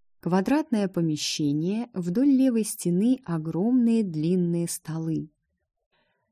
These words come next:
Над несколькими из них витали десятка-два ножей. Одни чистили картошку, другие нарезали овощи, третьи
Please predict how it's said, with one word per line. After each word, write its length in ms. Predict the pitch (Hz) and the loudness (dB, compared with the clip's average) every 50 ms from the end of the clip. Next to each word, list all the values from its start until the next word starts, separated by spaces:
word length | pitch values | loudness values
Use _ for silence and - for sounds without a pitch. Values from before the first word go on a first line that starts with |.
| _ _ - | _ _ -4
Над 340 | 170 170 170 165 160 143 151 | 0 0 2 2 0 0 0
несколькими 1040 | 170 190 247 311 330 - - - 302 294 294 - - 302 285 285 285 277 277 277 | 2 4 4 4 2 0 -2 0 2 2 2 2 2 4 4 6 6 6 6 4
из 120 | 269 - | 2 4
них 380 | - 254 262 269 269 269 - - - | 4 4 6 6 4 2 0 -6 -6
витали 800 | 185 165 160 170 151 _ - 170 185 214 226 220 208 208 208 185 - | -6 -2 -2 -2 -4 _ -2 -2 0 0 0 0 2 2 0 0 -2
десятка-два 1120 | 165 151 156 160 156 - - - - 190 196 190 - - 165 156 151 147 151 170 170 165 | -6 -6 -4 -6 -6 -4 -6 -4 -4 -4 -4 -6 -6 -6 -6 -4 -4 -4 -4 -2 -2 0
ножей. 680 | 151 151 143 151 147 - - 160 156 147 135 - - _ _ _ _ _ _ - - - - | -2 -2 -2 -2 -4 -4 -4 -4 -4 -4 -6 -8 -12 _ _ _ _ _ _ -20 -20 -20 -8
Одни 440 | - 170 170 160 170 208 247 254 - | -4 -2 -2 0 2 4 4 4 2
чистили 480 | - - 202 196 - - - 175 180 | -2 -6 -6 -6 -4 -6 -4 -4 -4
картошку, 840 | 175 - 170 170 - _ - 165 151 139 - - _ _ - - _ _ - - - - - | -4 -4 -6 -6 -6 _ -6 -4 -4 -4 -6 -10 _ _ -20 -20 _ _ -20 -20 -16 -10 -6
другие 500 | 156 160 160 160 147 151 165 170 175 170 | -4 -2 -2 -2 -2 0 0 2 2 2
нарезали 680 | 165 156 156 160 151 151 160 156 156 156 156 156 - - | 2 0 0 -2 -4 -4 -4 -4 -2 -2 -2 -4 -4 -6
овощи, 760 | 156 160 175 185 175 156 131 131 - - - - - - - _ _ _ | -6 -2 -2 -2 0 -2 -4 -4 -4 -8 -8 -8 -10 -14 -14 _ _ _
третьи 680 | - 156 156 170 208 233 233 - - 220 226 233 226 233 | -6 -2 0 2 2 0 0 -2 -4 -2 -2 -2 -2 -4